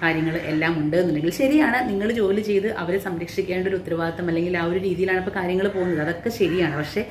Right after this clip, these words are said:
ജീവിതമാണ്, നമ്മൾ കുറേയൊക്കെ അഡ്ജസ്റ്റ് ചെയ്തേ പോകാവുള്ളൂ. പക്ഷേ എന്നുണ്ടെങ്കിൽ നമ്മൾ ചിന്തിക്കുക, എൻ്റെ ഒരു ചിന്താഗതി ആയിരിക്കില്ല മോളുടേത്. അപ്പോൾ മോള്, മോളുടെ മനസ്സിൽ തോന്നുന്ന കാര്യങ്ങൾ ചിന്തിക്കുക. ഞാനിവിടെ നിന്ന് കഴിഞ്ഞിട്ടുണ്ടെങ്കിൽ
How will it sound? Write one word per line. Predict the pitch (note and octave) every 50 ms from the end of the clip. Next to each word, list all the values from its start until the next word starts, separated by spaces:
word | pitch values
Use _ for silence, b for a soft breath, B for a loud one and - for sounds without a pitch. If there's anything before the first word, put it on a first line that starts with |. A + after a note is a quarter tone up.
| B B B B B B B B B D3+ C#3
ജീവിതമാണ്, | D#3+ F3+ F3+ F3+ F#3 F3+ G3 G3 G#3 G3+ G3+ F#3+ E3 D3+ D3 D3 C#3+ C#3+ C#3+ - D#3
നമ്മൾ | D#3 D#3 D#3+ E3 F#3+ - - - F#3+
കുറേയൊക്കെ | F#3+ G3 G#3+ A#3+ B3 A#3+ B3 - A3+ - - E3+
അഡ്ജസ്റ്റ് | D#3+ D#3 D3 E3 D#3+ - -
ചെയ്തേ | E3+ D3 D#3 D3+
പോകാവുള്ളൂ. | D3 D3 C3+ C3 C3 B2 A#2 A2+ A2+ A2+ - - B B B B B B B
പക്ഷേ | A3 G#3+ - - - C#4+
എന്നുണ്ടെങ്കിൽ | D4 C#4+ A#3 F#3+ E3 D#3 D#3 E3 G#3 B3 -
നമ്മൾ | G3+ A#3 B3+ C4 D4 D#4+
ചിന്തിക്കുക, | D#4+ E4+ D4+ C4+ G#3+ - - - - - - - - - - - - - - - - - -
എൻ്റെ | E3+ F#3+ G3+ A3 A#3 A#3+ A#3+ C4+ C#4 D4 D#4 E4+ - -
ഒരു | G3 A#3 C4 C4
ചിന്താഗതി | B3 A3+ G#3+ G#3 A3 G#3+ G#3+ A3+ A3+ A#3
ആയിരിക്കില്ല | A3 G#3 G3 G3+ - A3 G3+ F#3 G3+ B3+ E4+ E4 - - - - - - - - - -
മോളുടേത്. | F3+ F#3+ E3+ D#3 D3 C#3+ C3 - -
അപ്പോൾ | - - - G3+ G#3+
മോള്, | G#3 G3 G3 G#3+ C4 - B3+ -
മോളുടെ | F#3 F#3 F#3 G3 G#3 G#3+ A#3 A#3+ C4+
മനസ്സിൽ | B3+ A#3 G3+ F#3+ G3 - - G#3 G#3 G#3 -
തോന്നുന്ന | F#3+ F3+ F3+ F#3 F#3 G3
കാര്യങ്ങൾ | G3 G3 F3 E3 E3 E3 D#3+ E3 F3
ചിന്തിക്കുക. | E3 D#3 D#3 C#3+ C#3 C#3 D3
ഞാനിവിടെ | D#3+ E3+ F3+ F#3+ G3+ G3 G3+ G#3
നിന്ന് | G#3 G3 F#3 F#3+ G#3+ A3+
കഴിഞ്ഞിട്ടുണ്ടെങ്കിൽ | G#3+ F#3+ E3+ E3 D3+ - - D3+ D3+ D3 D3+ D3+